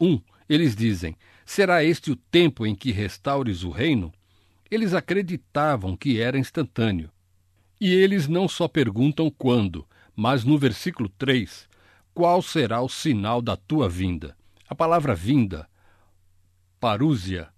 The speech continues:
significa presença. Não queria dizer que eles pensavam que ele estava indo embora e voltando, mas queria dizer que eles pensaram que ele viria em plena presença. A parúsia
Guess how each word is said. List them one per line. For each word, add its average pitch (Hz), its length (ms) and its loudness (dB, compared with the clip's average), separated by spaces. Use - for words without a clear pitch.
significa 151 720 -2
presença. 110 920 0
Não 170 140 4
queria 170 320 2
dizer 127 420 0
que 127 160 -4
eles 127 180 -2
pensavam 117 720 -2
que 113 180 -6
ele 113 100 -2
estava 117 440 -4
indo 180 300 4
embora 101 480 -2
e 139 60 2
voltando, 104 640 -2
mas 143 440 0
queria 170 360 0
dizer 131 460 -4
que 131 180 -6
eles 131 480 -2
pensaram 143 760 0
que 147 200 4
ele 151 180 6
viria 135 560 2
em 143 160 2
plena 170 520 0
presença. 95 720 -4
A 127 80 -2
parúsia 117 720 0